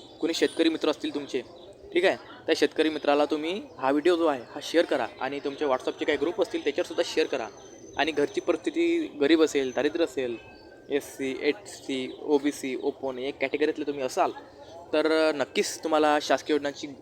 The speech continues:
आवर्जून गरज आहे आणि तुम्हाला हे कोणीही सांगणार नाही. आणि शासकीय योजनांसाठी तुम्हाला सबस्क्राईब करावंच लागेल, दुसरा कुठलाही मार्ग नाही आहे. कारण की बघा, शासकीय कार्यालयामध्ये तुम्हाला माहीत आहे, सरकारी कार्यालयामध्ये या ठिकाणी, अ, सरकारी कार्यालयामध्ये या ठिकाणी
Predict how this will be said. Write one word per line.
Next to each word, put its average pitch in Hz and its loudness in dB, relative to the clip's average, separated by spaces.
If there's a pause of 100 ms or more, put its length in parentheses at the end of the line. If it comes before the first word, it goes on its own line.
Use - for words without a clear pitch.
(120)
आवर्जून 139 2
गरज 151 2
आहे 147 2
आणि 143 -4
तुम्हाला 139 0
हे 139 -2
कोणीही 143 -2
सांगणार 135 -4
नाही. 131 -6 (800)
आणि 151 0
शासकीय 170 4
योजनांसाठी 196 2
तुम्हाला 180 0
सबस्क्राईब 165 -2
करावंच 143 4
लागेल, 151 2
दुसरा 147 0
कुठलाही 143 2
मार्ग 127 2
नाही 120 -4
आहे. 123 -2
कारण 127 2
की 135 -2 (340)
बघा, 135 6
शासकीय - 2
कार्यालयामध्ये 147 6
तुम्हाला 143 2
माहीत 139 4
आहे, 127 6 (640)
सरकारी 160 8
कार्यालयामध्ये 151 8
या 143 8
ठिकाणी, 147 2 (1500)
अ, 127 4
सरकारी 151 2
कार्यालयामध्ये 156 2
या 147 -2
ठिकाणी 147 -4